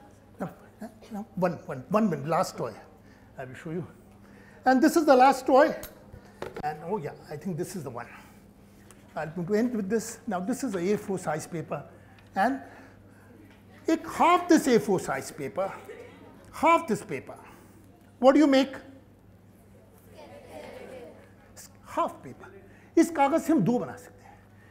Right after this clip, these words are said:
ये क्या है? This is the skull, this is the rib cage, this is the pelvis, tibia, fibia। एक इंसान के शरीर के अंदर दो सौ लगभग हड्डी होती हैं। तीसरी, चौथी के बच्चे एक कैंची, डिंक और आधा कागज, ये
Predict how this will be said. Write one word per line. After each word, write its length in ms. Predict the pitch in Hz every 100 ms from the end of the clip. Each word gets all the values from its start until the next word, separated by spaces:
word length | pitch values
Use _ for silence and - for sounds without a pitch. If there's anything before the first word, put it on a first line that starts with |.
| -
ये 140 | 233 311
क्या 160 | 311
है? 320 | 262 330 - - - -
This 140 | 175
is 120 | 185 196
the 140 | 247
skull, 580 | - - 139 123 131 147
this 80 | -
is 120 | 208
the 120 | 170
rib 180 | 160 160 147
cage, 220 | 139 135
this 100 | 185
is 100 | -
the 80 | -
pelvis, 400 | - 151 139 139 - - -
tibia, 320 | 190 190 170 -
fibia। 260 | 165 151 127 - - - 214
एक 120 | 208
इंसान 340 | 190 185 190 214
के 220 | 202 160 - - - - - -
शरीर 220 | 196 196 190
के 100 | 190
अंदर 180 | 185
दो 220 | 180 165 196
सौ 220 | 220 202 -
लगभग 360 | 160 135 165 -
हड्डी 180 | 147 147
होती 220 | 135 -
हैं। 100 | - - - - - - 196 - - - - - -
तीसरी, 380 | 233 - - 208
चौथी 380 | - 196 -
के 100 | 185
बच्चे 400 | 156 160 - 208
एक 120 | 214 -
कैंची, 380 | 202 190 220
डिंक 340 | 180 175 202 208
और 100 | 165
आधा 180 | 165 180
कागज, 340 | 147 135 143 - - - - - - - - - - 262
ये 280 | 320 254